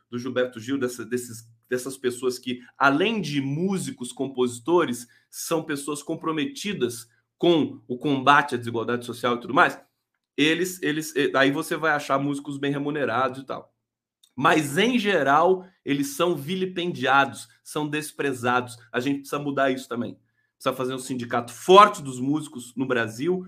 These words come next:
porque os músicos brasileiros, eles movimentam bilhões por ano.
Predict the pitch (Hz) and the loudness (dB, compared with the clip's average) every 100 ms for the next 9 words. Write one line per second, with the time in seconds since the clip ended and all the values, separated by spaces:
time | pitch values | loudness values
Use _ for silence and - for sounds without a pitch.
0 | - _ 139 131 156 143 170 185 175 143 | -16 _ -8 -2 0 0 0 0 -2 -2
1 | 139 135 165 185 - _ - 143 151 170 | 0 2 4 4 2 _ -4 -2 -2 -4
2 | 147 151 175 180 170 143 214 254 196 220 | -2 -2 -2 -2 -4 -2 0 10 12 12
3 | 247 - - 139 120 107 98 | 10 6 -2 2 2 2 -6